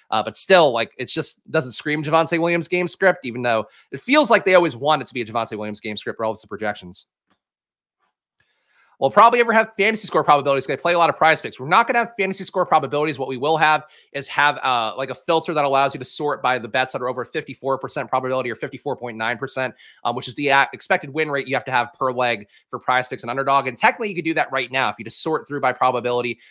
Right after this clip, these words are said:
on the app and just find ones or go game by game and just find prop lines that you could find on Underdog and Prize Picks. But we're gonna simplify it soon. Obviously, you know, it's a sports betting tool,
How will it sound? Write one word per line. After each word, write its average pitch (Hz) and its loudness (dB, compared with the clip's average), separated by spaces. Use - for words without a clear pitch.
on 123 2
the 127 -2
app 135 4
and 117 -12
just - -14
find 127 -2
ones 127 -6
or 117 -6
go 120 -8
game 131 -2
by 117 -2
game 123 -6
and 139 -6
just 139 -4
find 139 2
prop 131 2
lines 131 0
that 120 -12
you 107 -12
could 110 -14
find 127 -2
on 123 -6
Underdog 123 0
and 110 -10
Prize 123 -2
Picks. 117 -6
But - -10
we're 170 2
gonna 202 4
simplify 185 2
it 147 2
soon. 160 -4
Obviously, 143 0
you 127 -6
know, 117 -6
it's 147 -8
a 151 -8
sports 202 0
betting 180 0
tool, 190 0